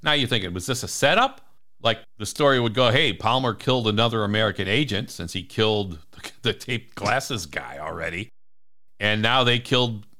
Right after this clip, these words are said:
Palmer 'cause they shot him in the car." Or, a-, and was it set up to look like that? So you can see that this is now <laughs> got Palmer thinking, "What is this?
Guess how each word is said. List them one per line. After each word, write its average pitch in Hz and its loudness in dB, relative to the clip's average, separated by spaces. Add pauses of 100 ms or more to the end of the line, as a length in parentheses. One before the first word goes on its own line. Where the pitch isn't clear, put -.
(420)
Palmer 123 2
'cause 98 -8
they 87 -6 (140)
shot 87 0
him 85 -2
in 85 -6
the 82 -12
car." 110 0
Or, 107 -8 (360)
a-, 117 -16
and 98 -4 (100)
was 98 -4
it 98 -4
set 110 0
up 110 2
to 101 -4
look 117 -4
like 175 0
that? 190 2 (300)
So 170 -4
you 208 2
can 190 -2
see 196 0
that 131 2 (420)
this 165 -2
is 113 2
now 120 4 (520)
<laughs> 113 -6 (340)
got 135 0
Palmer 117 0
thinking, 110 -6 (380)
"What 117 2 (440)
is 120 0
this? - -12